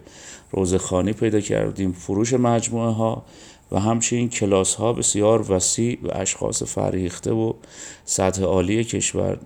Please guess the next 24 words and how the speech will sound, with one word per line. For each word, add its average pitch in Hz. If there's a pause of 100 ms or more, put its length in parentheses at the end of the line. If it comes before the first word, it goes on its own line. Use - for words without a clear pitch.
تشریف 92
می 92
آوردن 92
تو 92
کلاس 92
های 87
عمومی، 95 (500)
یک 120
حسادت 113
عظیمی 131
رو 135
به 113
بنده 107 (460)
انجام 107
دادن 139
که 127
خب، 131 (680)
اه، 95
کسانی 120
که 123
اون 107 (640)
تخریب 101
ها 110
یا 98